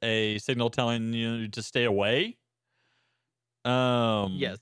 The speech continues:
Speaker 2: yes. She, she, she classifies it instead of an S O S as a warning, and, uh, Mister Ash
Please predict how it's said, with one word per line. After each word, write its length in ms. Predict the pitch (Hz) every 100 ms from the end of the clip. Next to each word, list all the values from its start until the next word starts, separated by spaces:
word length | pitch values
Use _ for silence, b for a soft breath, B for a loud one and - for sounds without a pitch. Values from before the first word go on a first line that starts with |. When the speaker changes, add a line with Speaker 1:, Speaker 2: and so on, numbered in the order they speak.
| _
Speaker 2:
yes. 180 | 131 107
She, 220 | - 151
she, 180 | 131 170
she 280 | 151 - 160
classifies 580 | 180 170 175 156 151 143
it 80 | 139
instead 240 | 139 151
of 80 | 135
an 60 |
S 160 | 135 -
O 100 | 127
S 180 | 135 -
as 120 | 120
a 60 | 120
warning, 540 | 127 143 123 113 139 -
and, 460 | 123 117 117 117 - -
uh, 200 | 127 113
Mister 380 | 123 131 - -
Ash 640 | 123 131 117 113 - -